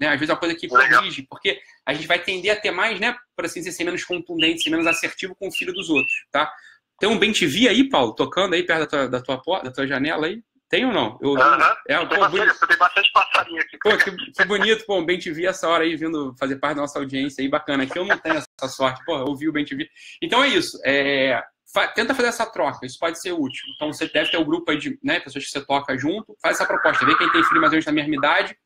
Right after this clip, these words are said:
Speaker 1: e tenta criar um ambiente aí, tá bom? Isso pode ajudar muito a consertar essa, esse assunto e voltar àqueles ganhem gosto pela, pela música, tá bom?
Speaker 2: Legal, bacana. Obrigado, doutor.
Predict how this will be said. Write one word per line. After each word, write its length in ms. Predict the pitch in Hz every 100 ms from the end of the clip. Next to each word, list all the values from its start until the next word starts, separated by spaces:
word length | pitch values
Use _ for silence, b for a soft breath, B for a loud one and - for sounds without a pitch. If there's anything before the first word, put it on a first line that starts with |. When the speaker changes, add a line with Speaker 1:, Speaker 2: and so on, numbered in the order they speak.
| _ _ _ -
Speaker 1:
e 80 | 156
tenta 320 | 175 185 185
criar 360 | - 175 165
um 120 | 175 175
ambiente 500 | 175 165 160 160 170
aí, 220 | 123 117 _ -
tá 80 | 117
bom? 160 | 160
Isso 140 | 160 -
pode 200 | 147 151
ajudar 220 | 147 151
muito 220 | 156 165
a 20 |
consertar 560 | 165 160 - 156 - 131
essa, 220 | - -
esse 140 | -
assunto 340 | - - 120 120
e 40 |
voltar 360 | 131 127 143 - - B B -
àqueles 280 | 123 139
ganhem 280 | 135 147 156
gosto 420 | 123 135 131 - -
pela, 220 | 120 117
pela 220 | - 135
música, 360 | 123 104 - _ _ _ -
tá 80 |
bom? 260 | 120 160 180 _ _ _ -
Speaker 2:
Legal, 480 | 131 131 120 120 - -
bacana. 500 | 135 - 139 131 120 -
Obrigado, 380 | 143 147 151 -
doutor. 440 | 143 160 160